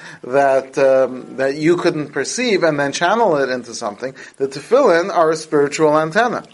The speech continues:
Aval b'Shabbos shein atzmanos, Shabbos which is itself a sign, v'yored neshama yiseri of an extra soul,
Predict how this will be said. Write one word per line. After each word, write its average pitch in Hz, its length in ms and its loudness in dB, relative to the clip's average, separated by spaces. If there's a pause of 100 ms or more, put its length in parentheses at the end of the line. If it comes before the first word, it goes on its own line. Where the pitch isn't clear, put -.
(400)
Aval 175 240 6
b'Shabbos 196 640 6
shein 165 260 0
atzmanos, 175 640 -2
Shabbos 202 380 4
which 165 180 -4
is 156 140 -6
itself 311 520 2
a 160 60 0
sign, 107 440 -4 (360)
v'yored 208 520 6
neshama 208 520 4
yiseri 185 600 4
of 156 80 0
an 165 80 2
extra 185 320 -2
soul, 185 560 2